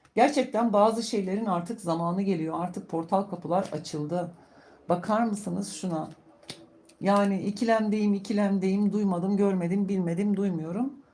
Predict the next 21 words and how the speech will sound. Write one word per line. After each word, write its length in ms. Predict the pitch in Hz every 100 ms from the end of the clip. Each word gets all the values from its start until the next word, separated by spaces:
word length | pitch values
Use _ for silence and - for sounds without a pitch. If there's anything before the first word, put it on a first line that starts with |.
| _ _ -
Aslında 400 | - 240 - 196
hiç 240 | 254 -
öyle 280 | 196 180 220
değil. 220 | 202 165
Yani 400 | 175 185 175 180
bayağı 340 | 185 185 190 196
bildiğiniz 420 | 208 180 196 196
artık 380 | 180 175 - 185
bir 160 | 175
karar 280 | - 196 208
vermek 320 | 214 220 220
zorunda 420 | - 214 220 220 220
kalacak. 580 | 233 214 254 262 - _ _ _ _ _ _ _ _ _ _ _ _ -
Ve 300 | 139 185 233 - - - _
buradaki 460 | 185 220 196 196 180
bu 100 | 170
karar 400 | - 185 214 226
verme 260 | 196 170 165
enerjisiyle 840 | 175 185 180 180 185 196 160 156
beraber 580 | 180 180 160 156 151 156
de 260 | 220 262